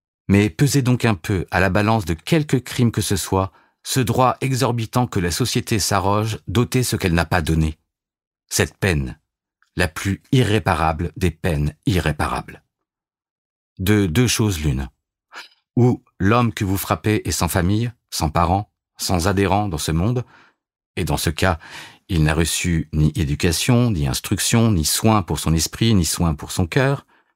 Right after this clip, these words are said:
Et alors, de quel droit tuez-vous ce misérable orphelin ? Vous le punissez de ce que son enfance a rampé sur le sol sans tige et sans tuteur. Vous lui imputez à forfait l'isolement où vous l'avez laissé. De son malheur, vous faites son crime.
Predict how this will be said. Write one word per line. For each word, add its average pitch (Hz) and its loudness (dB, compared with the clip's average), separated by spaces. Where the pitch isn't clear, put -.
Et 92 -2
alors, 76 -2
de - -8
quel 87 0
droit 85 2
tuez-vous 85 -4
ce - -4
misérable 82 0
orphelin ? 160 0
Vous 98 0
le 104 4
punissez 123 0
de 101 -2
ce 92 -2
que 110 -2
son 98 0
enfance 127 0
a 85 0
rampé 113 0
sur 101 -4
le 98 -2
sol 92 -2
sans 87 -2
tige 143 0
et 98 0
sans - -2
tuteur. 78 -4
Vous 98 4
lui 127 4
imputez 151 2
à 107 2
forfait 127 0
l'isolement 123 2
où 151 4
vous 104 -4
l'avez 104 0
laissé. 107 -2
De 104 -2
son 90 -2
malheur, 92 0
vous 101 2
faites 123 0
son 156 0
crime. 87 -2